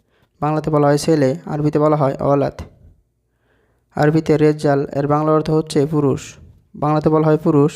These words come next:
আরবিতে বলা হয় রেজ্জাল। আরবিতে হুরমা এর বাংলা অর্থ মহিলা। মহিলাকে আরবিতে বলা হয় হুরমা। আরবিতে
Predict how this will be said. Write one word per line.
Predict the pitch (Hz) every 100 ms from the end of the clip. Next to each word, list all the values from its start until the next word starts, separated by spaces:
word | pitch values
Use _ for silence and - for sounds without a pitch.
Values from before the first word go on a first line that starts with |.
| -
আরবিতে | 156 147 147
বলা | 151 156
হয় | 156 135 175
রেজ্জাল। | - 147 147 135 - - _ _ _ _ _ _ _ _ _ _ _ _ -
আরবিতে | 147 139 165
হুরমা | 160 156 147 151 135 175 226
এর | 139
বাংলা | 151 156 156
অর্থ | 151 147
মহিলা। | 147 151 135 - - - - - - _ _ _ 147
মহিলাকে | 147 156 156 156 139 -
আরবিতে | 147 147 151 151 147
বলা | 147 147
হয় | 147 147
হুরমা। | 147 143 135 135 - - - - _ _ _ _ _ _ _ _ -
আরবিতে | 143 151 151